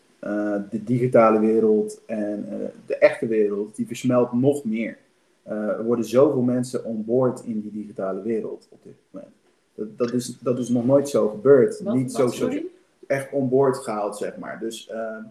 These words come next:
Speaker 1: mijn generatie ging gamen. Die ging Call of Duty spelen met elkaar. En dan gingen we met twintig man tegelijkertijd in, eh, gemeenschappelijke groepen,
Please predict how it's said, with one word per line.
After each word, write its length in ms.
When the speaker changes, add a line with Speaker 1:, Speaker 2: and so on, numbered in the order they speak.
Speaker 1:
mijn 280
generatie 840
ging 360
gamen. 500
Die 80
ging 220
Call 180
of 120
Duty 220
spelen 340
met 180
elkaar. 480
En 60
dan 80
gingen 220
we 60
met 160
twintig 300
man 200
tegelijkertijd 840
in, 220
eh, 60
gemeenschappelijke 800
groepen, 400